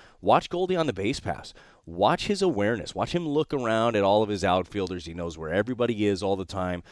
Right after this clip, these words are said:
He's always taking a very aggressive secondary lead because all of these things to him matter. Why do they matter? Well, because they make the team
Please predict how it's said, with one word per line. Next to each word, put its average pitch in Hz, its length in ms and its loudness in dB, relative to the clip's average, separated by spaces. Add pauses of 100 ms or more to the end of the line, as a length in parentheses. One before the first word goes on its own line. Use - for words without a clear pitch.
(140)
He's 92 180 -6
always 113 360 2
taking 101 340 -2
a 85 120 -4
very 113 580 0
aggressive 92 760 0
secondary 104 880 0
lead 95 500 -2 (240)
because 113 380 -2
all 117 280 4
of 185 100 -4
these 131 260 -2
things 107 360 -4
to 110 100 -8
him 98 500 -4 (280)
matter. 92 480 -2
Why 90 200 0
do 101 80 0
they 101 100 2
matter? 131 320 -4
Well, 92 200 -4
because 101 360 -4
they 101 140 0
make 95 400 -4
the 90 180 -8
team 110 520 -6